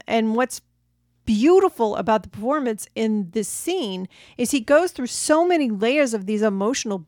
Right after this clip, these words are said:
beats, because he goes from, like, irritated to, like, mocking to disdain, right? Because he,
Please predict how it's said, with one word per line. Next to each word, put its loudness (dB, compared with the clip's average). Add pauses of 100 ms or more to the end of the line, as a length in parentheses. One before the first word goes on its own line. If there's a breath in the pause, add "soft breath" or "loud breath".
beats, -8
because -4
he -2
goes 0
from, -2
like, -6
irritated -4 (800)
to, 0
like, 2
mocking 0
to -10
disdain, -4 (560)
right? 2
Because -2
he, -4